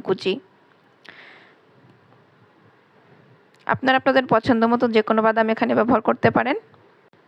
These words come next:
বেক করার জন্য চুলে একটা কড়াই বসিয়ে দিচ্ছি, আর কড়াইয়ের ভিতর আমি অ্যাড করে দিচ্ছি বালু। এখানে আমি এক বাটি বালু ব্যবহার করেছি। বালুর উপর একটা স্ট্যান্ড বসিয়ে দিচ্ছি, আর তার উপর আমি কেকের মোলটা বসিয়ে দিচ্ছি। এখন ঢাকনা দিয়ে ঢেকে দিচ্ছি।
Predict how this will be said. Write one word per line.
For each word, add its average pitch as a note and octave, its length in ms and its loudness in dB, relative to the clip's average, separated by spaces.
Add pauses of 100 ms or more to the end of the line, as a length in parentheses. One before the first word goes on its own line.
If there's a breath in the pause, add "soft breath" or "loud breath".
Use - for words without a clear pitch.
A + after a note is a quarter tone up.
(300)
বেক B3 360 2
করার C4+ 240 4
জন্য C#4 120 4 (100)
চুলে A3+ 200 4
একটা A#3 220 0
কড়াই G#3+ 280 2
বসিয়ে A3+ 300 2
দিচ্ছি, A#3+ 280 -2
আর A3+ 120 0
কড়াইয়ের G#3+ 300 2
ভিতর A#3 240 2
আমি A3+ 120 -2
অ্যাড G#3 140 0 (100)
করে A3 220 4
দিচ্ছি - 260 -2 (140)
বালু। G3+ 220 2 (160)
এখানে A#3 260 -2
আমি A#3 180 0
এক G#3+ 120 -6
বাটি A3 260 0
বালু G#3 220 2
ব্যবহার G3+ 300 4
করেছি। F#3 360 0 (800 loud breath)
বালুর A#3+ 260 2
উপর C4 160 2
একটা B3+ 120 -2 (120)
স্ট্যান্ড A#3 320 -2
বসিয়ে A#3+ 320 2
দিচ্ছি, A#3+ 260 -2
আর C#4 140 -2
তার G#3+ 160 0
উপর A3 200 0
আমি B3 180 -2
কেকের A3+ 340 2
মোলটা G3+ 280 4 (100)
বসিয়ে A3 340 2
দিচ্ছি। - 340 0 (1400)
এখন B3 180 0 (100)
ঢাকনা B3 360 0
দিয়ে A#3+ 220 2
ঢেকে A#3 300 -4
দিচ্ছি। A#3 300 -2